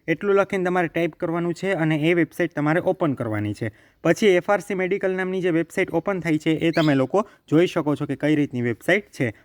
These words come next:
તેના પર તમારે લોકોએ ક્લિક કરવાનું છે. ક્લિક કરશો એટલે તમારી સામે આ પેજ ઓપન થશે. હવે જો એમાં લેટેસ્ટ ન્યૂઝ આવ્યા છે. લેટેસ્ટ ન્યૂઝ એટલે કે ભાઈ, fee structure of M B B S course the year બે હજાર ચોવીસ અને પચીસ. બે હજાર ચોવીસ અને પચીસમાં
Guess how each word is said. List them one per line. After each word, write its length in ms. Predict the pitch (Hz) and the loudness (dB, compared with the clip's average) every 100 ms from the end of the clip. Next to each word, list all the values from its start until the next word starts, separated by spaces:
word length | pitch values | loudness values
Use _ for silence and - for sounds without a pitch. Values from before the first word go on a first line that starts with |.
| _ | _
તેના 240 | 165 190 208 | -2 0 2
પર 160 | 196 | 0
તમારે 340 | 175 170 175 185 | 0 0 0 2
લોકોએ 340 | 170 170 165 | 0 0 -2
ક્લિક 360 | 165 175 170 - | -2 -4 -2 -2
કરવાનું 360 | 143 131 123 | 0 0 0
છે. 180 | - 190 - _ _ | 0 -2 -2 _ _
ક્લિક 220 | 185 190 | 0 2
કરશો 260 | 190 165 170 | 0 2 2
એટલે 120 | 160 | 2
તમારી 320 | 165 175 175 | 2 0 0
સામે 160 | 175 165 | 0 0
આ 120 | 147 | -2
પેજ 260 | - 160 147 | 2 2 4
ઓપન 260 | 143 120 | 2 -2
થશે. 300 | 113 110 107 - _ - | -4 -6 -8 -8 _ 0
હવે 200 | 135 185 | 2 4
જો 100 | 220 | 4
એમાં 180 | 196 147 | 2 2
લેટેસ્ટ 400 | 165 196 190 180 | 2 -2 -6 -2
ન્યૂઝ 320 | 151 165 147 | 0 2 0
આવ્યા 240 | 127 107 | -2 -4
છે. 200 | 104 113 - _ - | -8 -12 -12 _ -2
લેટેસ્ટ 420 | 147 165 185 - | -2 0 -4 -2
ન્યૂઝ 260 | 190 190 175 | -2 0 0
એટલે 200 | 185 185 | -2 -2
કે 180 | 208 - _ - | -2 -6 _ -4
ભાઈ, 120 | 156 - | -2 0
fee 140 | 185 - | 0 0
structure 340 | 185 - 196 175 | -4 0 0 0
of 160 | 160 151 | 0 2
M 40 | 165 | 2
B 120 | 175 | 2
B 140 | 175 185 | 2 0
S 80 | 180 - | 0 0
course 200 | 175 160 - - | 0 0 -8 0
the 80 | 156 156 | 4 4
year 160 | 170 | 2
બે 180 | 156 160 | 2 2
હજાર 140 | 156 165 | 2 0
ચોવીસ 380 | 151 151 190 - | 0 0 -2 -4
અને 200 | 165 156 | -6 -4
પચીસ. 380 | 196 165 135 - _ _ | -6 -4 -4 -6 _ _
બે 100 | 147 175 | 4 6
હજાર 300 | 196 185 180 | 6 2 -2
ચોવીસ 440 | 160 160 202 - - | -2 -2 -2 -6 -6
અને 180 | 160 160 | -2 -2
પચીસમાં 560 | 175 156 208 - 170 | -4 -6 -8 -2 -4